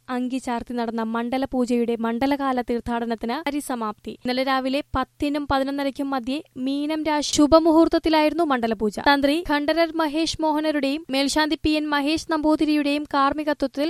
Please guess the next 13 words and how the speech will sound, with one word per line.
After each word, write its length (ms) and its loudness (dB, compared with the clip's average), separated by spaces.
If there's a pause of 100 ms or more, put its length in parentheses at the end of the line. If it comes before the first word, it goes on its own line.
പഞ്ചപുണ്യാഹം 840 -2
നടത്തി 360 -6 (200)
ദേവഗണങ്ങളെയും 960 -2
മലദേവതകളെയും 1000 -2
പാണികൊട്ടി 720 -4
ഉണർത്തി. 440 -8
തുടർന്ന് 380 0 (140)
ഇരുപത്തിയഞ്ച് 680 -2
കലശവും 640 -2
കളകാഭിഷേകവും 1000 -4
നടത്തി. 320 -4 (100)
ശ്രീകോവിലിലും 840 4 (220)
ഉപദേവതകൾക്കും 920 0